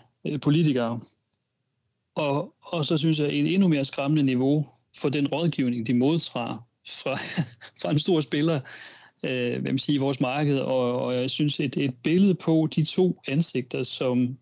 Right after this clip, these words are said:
øh, hvad man siger, sådan en D P O-funktion kan have. Øh, fordi den kan have den funktion, hvor vi siger, at vi prøver at gøre vores bedste, og vi vil gerne gøre det rigtigt.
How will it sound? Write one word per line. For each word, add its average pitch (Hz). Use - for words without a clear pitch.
øh, 127
hvad 131
man 135
siger, 143
sådan 151
en 135
D 131
P -
O-funktion 143
kan 127
have. 156
Øh, 147
fordi 147
den 156
kan 165
have 185
den 185
funktion, 170
hvor 143
vi 139
siger, 165
at 151
vi 156
prøver 175
at 156
gøre 165
vores 143
bedste, 156
og 127
vi 131
vil 131
gerne 143
gøre 151
det 139
rigtigt. 131